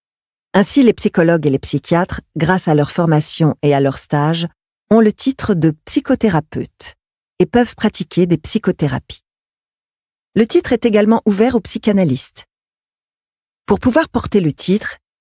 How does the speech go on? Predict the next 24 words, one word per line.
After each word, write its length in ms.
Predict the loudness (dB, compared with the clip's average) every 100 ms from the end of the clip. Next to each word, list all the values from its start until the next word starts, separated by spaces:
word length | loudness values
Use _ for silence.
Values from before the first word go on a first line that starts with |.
| _
il 120 | 0 2
est 60 |
nécessaire 580 | 4 4 0 0 0 0
de 80 | 0
répondre 500 | 0 2 2 4 2
d'une 180 | 0 0
formation 500 | 0 0 0 -2 -2
théorique 580 | 2 2 4 0 0
et 60 | -2
pratique 580 | -2 -4 -4 -6 -6 -6 -4
en 80 |
psychopathologie 1040 | -4 -4 -2 -2 0 0 0 0 0 -4 -6 _ _ _ _ 0
délivrée 480 | 2 4 2 0
par 220 | 0 2 4
une 100 | 4
université, 720 | 4 4 0 -2 -8 -8 -10 _ _ _ _ _ _
puis 300 | -2 0 0 _ -2
de 80 | 0
s'inscrire 520 | 2 0 0 0 2
au 80 | 2
registre 440 | 0 -2 -6 -2
national 560 | 0 0 0 0 0 0
des 100 | -2
psychothérapeutes. 920 | -4 -4 -2 0 -2 -6 -20 -18 -20